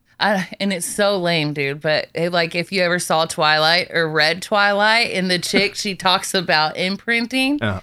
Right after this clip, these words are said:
Speaker 2: oh, yeah, yeah, yeah.
Speaker 1: And she talks
Speaker 2: I
Speaker 1: about,
Speaker 2: remember
Speaker 1: yeah,
Speaker 2: that.
Speaker 1: imprinting and how, like, you're, it's like gravity shifts.
Speaker 2: Mm-hmm.
Speaker 1: It's like that, dude. It's almost like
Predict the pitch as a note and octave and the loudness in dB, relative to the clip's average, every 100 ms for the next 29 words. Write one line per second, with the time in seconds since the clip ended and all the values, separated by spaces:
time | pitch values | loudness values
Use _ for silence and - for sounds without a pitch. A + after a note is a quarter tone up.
0 | - D3 E3+ C#3 F2+ E2+ C#2+ F#3+ F3 F#3+ | -2 0 0 0 0 -4 -6 -8 -6 -6
1 | F3+ F#3 F3 - F3+ E3 E3 C3 F#3 E3 | -2 0 0 -2 0 2 2 0 2 2
2 | D#3+ G3+ A#3 G#3 F#3+ F#3 F3 E3+ F3 F3 | 2 0 -2 -2 -4 -4 -6 -4 -2 0
3 | D#3+ D#3+ D#3+ - - E3 E3+ F#3+ F#3 G3+ | 0 0 -2 -4 -4 -6 -4 -6 -2 -2
4 | F#3 - _ _ _ - E3 D#3 F#3 F3+ | -2 -4 _ _ _ -12 -2 2 2 0
5 | E3+ D#3 - D3 B2 - - - _ G2+ | -4 -12 -10 -6 -6 -8 -16 -20 _ -6
6 | F2 D#2 - E3+ E3+ E3 - F3 G3 - | -6 -6 -8 -2 0 0 0 0 2 0
7 | - C3+ A#2+ E3 - E3+ D#3+ D#3+ - D#3 | -6 -10 -8 -8 -4 -4 -2 -4 0 0
8 | D3 - | 0 -4